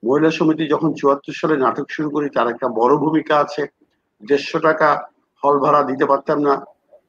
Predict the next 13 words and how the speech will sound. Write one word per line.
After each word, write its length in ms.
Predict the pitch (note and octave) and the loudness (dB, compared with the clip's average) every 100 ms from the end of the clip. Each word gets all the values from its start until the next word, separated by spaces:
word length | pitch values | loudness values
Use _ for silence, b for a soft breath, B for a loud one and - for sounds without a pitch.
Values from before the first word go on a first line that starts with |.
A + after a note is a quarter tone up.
| _ | _
হ্যাঁ, 240 | A#2+ A2 F2+ - | -6 -4 -6 -10
ছয় 260 | - C3 | -4 -2
দিন 160 | C3 D3 | -2 -4
সাত 240 | - C#3 | -4 -6
দিন 160 | C3+ C#3+ | -2 0
নাটকের 380 | C3 A#2+ C3 B2+ | 0 0 -2 -2
booking 340 | A#2 A#2+ C#3 | -4 -4 -6
পেতাম, 320 | C3 C3+ B2 - _ _ _ - _ - | -6 -2 -2 -2 _ _ _ -20 _ -4
অত 180 | A#2+ C#3+ | -2 0
টাকা 260 | C3+ C3+ | 0 0
একসাথে 320 | C3 - C#3+ | 0 -2 -6
কোত্থেকে 380 | C#3 D3+ - C#3+ | -4 -4 -4 -4
দেব, 280 | C3+ C3 C3 | -2 -2 -4